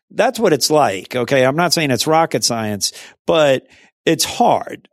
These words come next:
okay, to, to, to write something that's fresh and imaginative. And, and if you can have a great bunch of people who are intelligent and fun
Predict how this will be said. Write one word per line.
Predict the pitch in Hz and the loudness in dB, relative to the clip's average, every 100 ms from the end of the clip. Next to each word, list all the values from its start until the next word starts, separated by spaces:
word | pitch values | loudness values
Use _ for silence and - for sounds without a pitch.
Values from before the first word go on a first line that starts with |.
| - | -4
okay, | 120 131 117 120 | -2 2 0 0
to, | 139 113 | -2 -4
to, | - 127 117 | -4 -4 -4
to | 113 - 135 117 | -6 -6 -4 2
write | 139 135 | 2 2
something | 147 127 127 | -2 -2 -2
that's | 120 - | 0 -2
fresh | - 143 131 127 - | -2 2 4 2 0
and | 120 | -2
imaginative. | 117 123 123 123 120 104 120 117 110 - - - | 0 0 0 0 -2 0 2 2 0 -12 -20 -10
And, | - 143 131 127 127 - | -2 0 2 0 -2 -2
and | 127 | 0
if | 123 143 | 0 -2
you | |
can | 123 135 | 0 0
have | 135 | 0
a | 117 | 0
great | 123 143 180 175 | 2 2 2 0
bunch | 143 127 | 0 0
of | 123 | -2
people | - 127 107 117 117 117 | 0 0 2 2 4 2
who | 110 117 110 | 2 0 2
are | 110 107 | 2 0
intelligent | 104 - 139 127 120 123 120 117 | -2 0 2 2 2 2 2 0
and | 110 101 | -4 -8
fun | - 127 131 123 123 123 | -4 0 2 2 0 -2